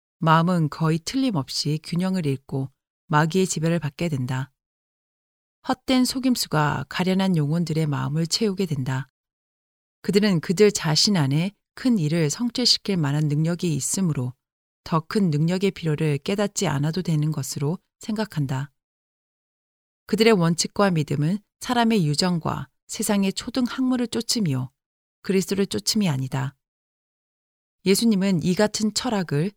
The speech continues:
그들에게 가르치지 않으셨다. 그런 종류의 것은 그분의 가르침에서 전혀 발견할 수 없다. 그분은 가련한 영혼들의 마음이 자기 자신을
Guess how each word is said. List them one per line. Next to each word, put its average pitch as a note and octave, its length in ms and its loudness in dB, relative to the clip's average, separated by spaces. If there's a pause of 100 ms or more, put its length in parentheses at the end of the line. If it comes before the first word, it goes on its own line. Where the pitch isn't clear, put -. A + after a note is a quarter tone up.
(140)
그들에게 F#3+ 380 -2
가르치지 F3 500 -2
않으셨다. C#3+ 640 -2 (880)
그런 A3 300 4
종류의 F#3+ 420 2
것은 D#3+ 460 -2 (200)
그분의 G#3 320 0
가르침에서 D#3+ 800 0
전혀 F3 280 0
발견할 E3 480 0
수 - 180 -2
없다. C3+ 380 -4 (1080)
그분은 F3+ 540 2
가련한 G3 480 2
영혼들의 E3+ 480 0
마음이 C#3+ 520 -2 (220)
자기 E3+ 240 0
자신을 D3+ 540 0